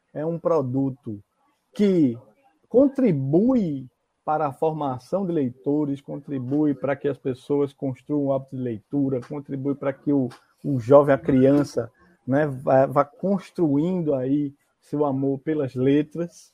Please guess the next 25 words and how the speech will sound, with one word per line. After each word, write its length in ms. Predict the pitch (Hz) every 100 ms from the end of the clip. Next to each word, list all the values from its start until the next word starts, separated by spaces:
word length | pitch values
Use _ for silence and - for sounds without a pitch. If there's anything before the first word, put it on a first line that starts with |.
| -
e 100 | 147
as 60 | 135
letras 320 | 127 147 143
estão 260 | 127 - 175
no 140 | 160
quadrinho 420 | 151 131 156 170
e 120 | 165
estão 360 | 143 - 160 156
na 120 | 143
literatura, 760 | 123 131 117 107 139 143 160 165 _ _ _ _ -
e, 420 | 185 202 240 330 - _ _ -
e, 160 | 226 233
e 220 | 202 240 277
isso 140 | 277
é 40 |
uma 100 | 320
contribuição 640 | 254 262 233 202 175 214 233
que 100 | -
precisa 480 | 226 208 277 302
ser, 480 | - - 156 139 120 _ _ _ -
é, 640 | 139 135 127 120 117 135 - -
reconhecida 960 | 160 170 180 151 - - 208 311 330 _ _ _ _ -
e 120 | 208
celebrada. 760 | - 233 277 247 175 151 131 120 _ _ _
Então, 560 | 165 160 - 196 247